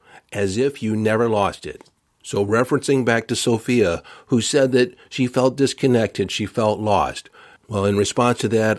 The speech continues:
I'm going to quote the American frontiersman Daniel Boone, who made his way through the wilderness before there were ever any roads, ever any cities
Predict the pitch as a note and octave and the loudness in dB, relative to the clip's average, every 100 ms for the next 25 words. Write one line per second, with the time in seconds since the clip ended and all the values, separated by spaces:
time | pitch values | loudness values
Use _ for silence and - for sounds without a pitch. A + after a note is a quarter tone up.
0 | A2 G#2+ A2+ A2+ A2 - A#2+ A2 - - | -2 -2 0 0 -2 -4 -2 0 -2 -12
1 | - - - G2+ G#2+ C3 B2+ B2+ B2 A#2 | -20 -10 -2 0 2 0 -2 -2 -2 -2
2 | - A2+ G#2+ G#2 G#2 G2+ G#2 G2+ G2+ G2+ | -2 0 0 2 0 -2 -2 0 2 0
3 | F#2 F#2+ F2 D2 C2+ - - - - - | 2 2 0 -4 -10 -16 -20 -20 -10 -4
4 | G2 F#2 F#2 G2 G#2 G#2+ C3+ D3 B2 A2+ | -2 -2 -6 -8 -2 0 2 0 0 0
5 | A#2 A#2 - A#2 A#2 A2+ A2 A#2+ D3 B2+ | 0 -2 -2 0 0 0 0 0 0 0
6 | G#2 F2+ - - G2+ - A2 G#2+ G#2+ G#2+ | 0 0 -4 -6 -6 -2 0 2 2 0
7 | - A2+ C#3 C#3 B2+ B2+ G#2 F2+ D#2+ D#2+ | 0 -2 0 0 2 2 2 2 0 -4
8 | - _ _ _ - A2+ A#2+ A2+ A#2 A2+ | -8 _ _ _ -4 -2 0 0 0 -2
9 | G#2+ F2+ D#2 D#2 | 0 0 0 -4